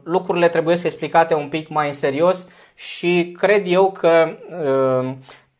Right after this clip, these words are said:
începem deja să punem accentul mai serios pe zona de educație financiară, în care poate îi recomandați o carte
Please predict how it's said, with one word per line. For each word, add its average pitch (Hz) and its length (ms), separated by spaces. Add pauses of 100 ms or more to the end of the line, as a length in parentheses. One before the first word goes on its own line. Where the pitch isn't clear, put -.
(100)
începem 190 480
deja 170 260
să 175 140
punem 180 260
accentul 175 680 (180)
mai 170 260
serios 180 360
pe 175 140
zona 160 280
de 156 80
educație 151 460
financiară, 139 680
în 127 80
care 139 300
poate 143 320
îi 139 80
recomandați 135 640
o 185 60
carte 196 560